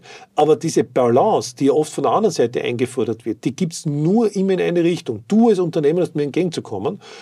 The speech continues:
weil ich weiß eh, wenn ich dann nicht mehr da bin, dann, dann, oder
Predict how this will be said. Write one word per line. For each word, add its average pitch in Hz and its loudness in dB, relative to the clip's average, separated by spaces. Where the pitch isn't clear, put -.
weil 160 2
ich 202 2
weiß 196 0
eh, 185 4
wenn 165 -4
ich 175 0
dann 170 0
nicht 165 2
mehr 175 2
da 151 2
bin, 170 -2
dann, 160 -2
dann, 156 -4
oder 151 2